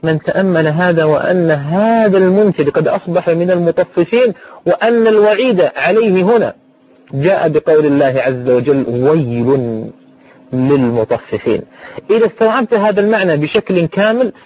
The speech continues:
عندئذ أيها المؤمن ستدرك أنك إن قرأت هذه السورة قراءة كاملة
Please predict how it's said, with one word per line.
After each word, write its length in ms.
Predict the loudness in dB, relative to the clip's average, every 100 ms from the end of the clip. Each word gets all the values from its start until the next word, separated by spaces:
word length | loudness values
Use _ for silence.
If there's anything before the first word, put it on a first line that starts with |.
| -10
عندئذ 600 | -4 -2 0 0 0 -2
أيها 320 | -2 -2 -2
المؤمن 380 | -2 -2 0 -2
ستدرك 600 | -2 -2 0 0 -2 -8 -20 -20 -6 -2
أنك 500 | 0 0 -2 -4 -4 _ -20 _ _ -4
إن 180 | 0 0
قرأت 480 | 2 0 0 -2 -2
هذه 400 | 0 0 0 0
السورة 480 | 0 0 2 0 -4 -20 -20 -2
قراءة 680 | 0 2 2 0 -2 -2 -4
كاملة 720 | -2 0 2 2 2 0 -2